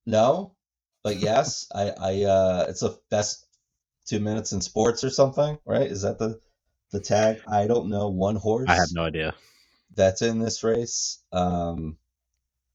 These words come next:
Speaker 1: good luck to everyone that puts money on horses. I, it's not,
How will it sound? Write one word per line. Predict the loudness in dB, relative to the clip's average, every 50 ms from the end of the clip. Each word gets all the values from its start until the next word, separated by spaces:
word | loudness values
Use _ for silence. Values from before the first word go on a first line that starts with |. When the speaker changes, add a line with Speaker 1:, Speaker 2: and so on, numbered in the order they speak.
| _ _ _ _ _ _ _ _ _ _
Speaker 1:
good | 0 0 2 6
luck | 6 4 4 4 2
to | 2 2
everyone | 2 2 2 0 2 2 2 2 0 -2 -2
that | -2 -2 -2 -2 -4
puts | _ -10 -10 -8 -4
money | -4 -2 -2 -2 -2
on | -2 -2 -2 -4 -6 -8 -10 -10
horses. | -6 -2 -2 -2 -2 -4 -4 -6 -4 -2
I, | -2 -2 -2 -4
it's | -6 -4 0
not, | 2 2 2 2 0